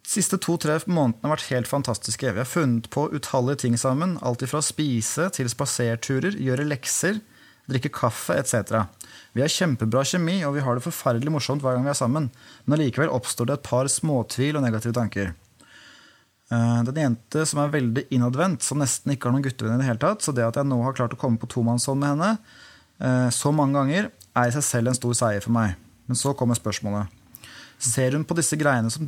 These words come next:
dates, eller som noe som helt alminnelige venner kunne gjort? Eh, nå har det gått tre måneder, og vi har bra kjemi, og jeg prøver å småflørte litt grann, uten at hun kan si noe på det.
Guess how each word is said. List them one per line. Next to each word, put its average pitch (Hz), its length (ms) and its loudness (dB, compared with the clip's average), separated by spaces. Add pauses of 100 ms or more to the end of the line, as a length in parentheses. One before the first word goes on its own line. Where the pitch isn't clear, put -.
dates, - 580 0 (800)
eller 127 280 2
som 180 280 0
noe 120 240 2
som 156 240 -2 (260)
helt 123 320 0
alminnelige 123 460 2
venner 107 260 2
kunne 135 160 0
gjort? 247 320 -2 (1000)
Eh, 123 480 2 (840)
nå 131 180 4
har 143 100 4
det 165 140 0
gått 165 260 -2
tre 147 240 2
måneder, 160 540 2 (380)
og 127 60 -2
vi - 20 2
har 135 80 2
bra 131 240 4
kjemi, 190 400 0
og - 80 -6
jeg 147 120 -4
prøver 147 280 2
å 180 80 0
småflørte 131 880 0
litt 147 160 -2
grann, 165 280 2 (120)
uten 127 320 0
at 123 80 -2
hun 131 160 0
kan 156 160 0
si 123 480 0
noe 131 320 0
på 127 280 0
det. 214 180 2